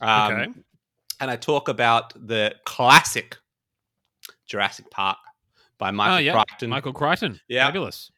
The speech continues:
Speaker 1: Now, I watched the movie, uh, as we all did. It was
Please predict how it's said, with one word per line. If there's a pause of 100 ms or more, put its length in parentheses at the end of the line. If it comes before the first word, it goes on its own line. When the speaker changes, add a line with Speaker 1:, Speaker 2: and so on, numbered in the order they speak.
Speaker 1:
Now,
I
watched
the
movie, (180)
uh, (100)
as
we
all
did.
It
was